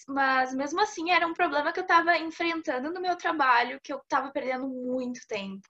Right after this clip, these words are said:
E daí eu pensando, "Nossa, a gente pode, de repente, se eu tô sofrendo por isso, quer dizer que tem mais gente talvez sofrendo por isso. Será que é uma ideia válida?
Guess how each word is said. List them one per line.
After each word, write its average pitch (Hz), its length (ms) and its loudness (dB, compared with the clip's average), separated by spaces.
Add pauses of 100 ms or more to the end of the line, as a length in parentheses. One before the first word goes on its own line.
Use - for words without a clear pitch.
(680)
E - 60 -12
daí 302 260 2
eu 302 100 4
pensando, 302 440 0
"Nossa, 302 600 6
a 240 100 -2
gente 247 360 -6
pode, 233 360 6
de 262 100 -4
repente, 294 600 0
se - 140 4
eu 370 120 10
tô 539 100 6
sofrendo 269 520 -2
por 220 140 0
isso, 254 280 -6
quer 254 120 -2
dizer 226 180 4
que - 100 -18
tem 254 140 -4
mais 226 260 2
gente 285 260 -6
talvez 285 320 0
sofrendo 311 440 -2
por 349 120 -2
isso. 262 160 -6
Será 508 260 4
que - 100 -6
é - 20 -2
uma 214 140 -4
ideia 202 380 -2
válida? 220 680 4